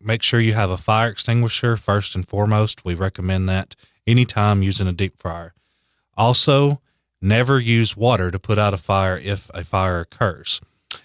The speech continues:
If it's small enough, a metal lid from the pot that you have may work, or a metal trash can lid, uh, may work to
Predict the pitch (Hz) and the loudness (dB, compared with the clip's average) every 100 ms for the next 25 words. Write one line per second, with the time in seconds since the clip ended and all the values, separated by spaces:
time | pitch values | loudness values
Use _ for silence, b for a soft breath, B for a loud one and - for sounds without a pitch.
0 | B 110 107 - - 180 202 123 110 104 | B -4 -2 -2 2 4 4 2 2 0
1 | - - _ 98 98 95 92 - _ 104 | -4 -14 _ -6 -2 -2 -4 -12 _ -2
2 | 117 139 127 104 113 131 151 165 - _ | 2 4 2 2 2 2 2 0 -6 _
3 | _ _ _ 117 98 92 - 120 117 98 | _ _ _ 2 2 0 0 0 0 -4
4 | - 98 110 117 117 120 120 113 117 127 | -2 -2 0 0 2 2 2 2 2 0
5 | - 98 92 104 110 95 - 107 - - | -4 -4 0 2 2 0 0 0 0 0
6 | 120 117 117 123 123 - b b b 95 | 2 2 2 2 0 -6 b b b -2
7 | 87 95 101 101 110 - - 92 | 2 2 2 2 0 -2 -4 -4